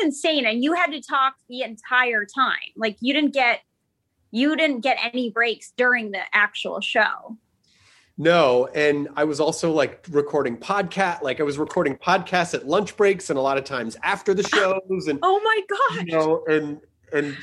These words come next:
Speaker 2: you know.
Speaker 1: I'm surprised you weren't more cranky. You were always very nice.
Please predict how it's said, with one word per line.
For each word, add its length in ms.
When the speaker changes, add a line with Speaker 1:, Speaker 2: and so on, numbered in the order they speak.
Speaker 2:
you 80
know. 60
Speaker 1:
I'm 100
surprised 560
you 100
weren't 220
more 220
cranky. 320
You 140
were 160
always 320
very 340
nice. 800